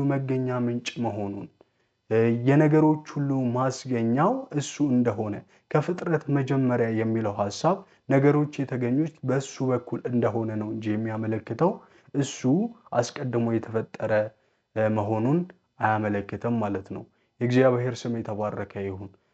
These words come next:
እና እንግዲህ ይህንን ትምህርት፣ እ፣ ጆባ ዊትነሶች እንደሚሉት እሱ በእግዚአብሔር አብ አስቀድሞ የተፈጠረ አይደለም። እሱ የነበረ ነው፣ መለኮት ነው። ከፍጥረት ሁሉ መጀመሪያ የነበረ ነው እና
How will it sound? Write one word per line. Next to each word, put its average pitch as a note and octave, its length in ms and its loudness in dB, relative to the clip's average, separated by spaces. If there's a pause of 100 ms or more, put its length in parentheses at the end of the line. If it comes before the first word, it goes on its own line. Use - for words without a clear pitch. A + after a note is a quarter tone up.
(160)
እና A#2+ 200 4
እንግዲህ C3 340 2
ይህንን B2 400 0
ትምህርት፣ C#3 440 -2 (420)
እ፣ G#2+ 120 0 (120)
ጆባ A2 300 2
ዊትነሶች A2 580 -4
እንደሚሉት A2 600 0 (360)
እሱ A#2+ 220 -4 (520)
በእግዚአብሔር A#2 580 4
አብ A2+ 140 4
አስቀድሞ A2 540 -2
የተፈጠረ G#2+ 580 -6
አይደለም። G2+ 420 -6 (340)
እሱ A#2+ 220 -4 (420)
የነበረ A2 640 2
ነው፣ F#2+ 180 -6
መለኮት A2+ 580 2
ነው። G#2 160 -8 (400)
ከፍጥረት B2 420 -4
ሁሉ A#2 260 0
መጀመሪያ A2+ 580 2
የነበረ G#2 640 0
ነው F#2+ 160 -4
እና A2+ 160 0